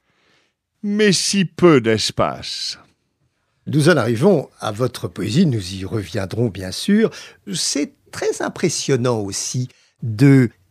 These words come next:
Speaker 2: pénétrer dans l'univers très intime d'un homme, d'un être humain, et de tous ses sentiments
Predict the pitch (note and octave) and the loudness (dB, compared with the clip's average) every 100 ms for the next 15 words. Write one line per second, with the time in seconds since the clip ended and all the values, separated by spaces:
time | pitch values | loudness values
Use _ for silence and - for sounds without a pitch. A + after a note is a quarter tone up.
0 | _ _ - B3+ G#3+ G3 - - - G3 | _ _ 2 4 6 4 2 -12 -4 -2
1 | A3 C4+ - D3+ D3 C#3+ D#3+ F3+ F3+ D3+ | 0 -4 -6 0 2 4 4 4 4 2
2 | C3 E3 F#3+ G3+ G3 C#3+ _ _ _ - | 2 0 0 -2 -4 -8 _ _ _ -10
3 | C#3 A3+ B3 D#3+ D3 - - F3 E3+ E3 | -2 2 4 2 0 -4 -12 -8 -6 -6
4 | - C3 G#2 A2 A2 A2+ G#2+ F#2 F#2 - | -10 -10 -4 -2 0 -2 -4 -6 -10 -14
5 | - - G#2 A2+ A#2+ - C#3 A#2 A2 G2+ | -20 -8 0 2 2 0 0 2 0 -4
6 | _ _ - F#3+ F#3+ F#3+ F#3 F3 D3+ C#3 | _ _ 0 4 4 2 0 -4 -10 -2
7 | F3 F3 E3+ _ _ - A#3+ F#3+ - - | 2 2 2 _ _ -12 -6 -4 -4 -4
8 | D#3+ - - - F3 _ - D3+ D#3 D#3+ | -4 -4 -4 -4 -4 _ -6 -4 -2 -2
9 | E3+ | -4